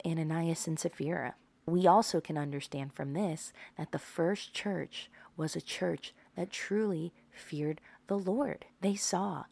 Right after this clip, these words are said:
"Look what God can do." Amen. Continuing, verse twelve, "And through the hands of the apostles, many signs and wonders were done among the people,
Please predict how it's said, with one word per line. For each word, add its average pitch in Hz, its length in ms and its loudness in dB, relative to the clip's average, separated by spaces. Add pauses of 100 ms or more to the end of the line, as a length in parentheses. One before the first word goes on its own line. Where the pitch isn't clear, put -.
(220)
"Look 208 380 0
what 262 260 4
God 170 400 -2 (220)
can 190 220 0
do." 208 360 -2 (340)
Amen. 196 300 0 (320)
Continuing, 240 600 4 (680)
verse 233 260 6
twelve, 202 400 4 (260)
"And 196 140 4
through 254 140 2
the 262 80 8
hands 226 340 2
of 214 100 2
the 208 120 6
apostles, 185 500 2
many 196 300 4
signs 214 500 2
and 185 160 2
wonders 190 420 0
were 170 80 2
done 175 220 2
among 180 260 2
the 175 60 0
people, 208 400 2